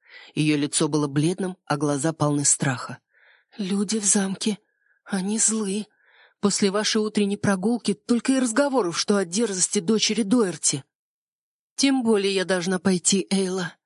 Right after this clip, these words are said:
ответила я, глядя на своё отражение в тусклом полированном металле зеркала. Из него на меня смотрела незнакомка с горящими от гнева глазами и плотно сжатыми губами.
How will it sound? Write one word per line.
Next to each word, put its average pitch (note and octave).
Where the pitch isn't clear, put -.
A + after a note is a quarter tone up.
ответила D#3
я, F3
глядя D#3+
на D#3
своё D#3+
отражение E3
в -
тусклом E3
полированном D#3
металле C#3+
зеркала. B2+
Из D#3+
него F#3
на A3+
меня G#3
смотрела F#3
незнакомка F3
с D#3
горящими F3
от D#3+
гнева D#3+
глазами D3
и F3
плотно F#3
сжатыми D#3
губами. C#3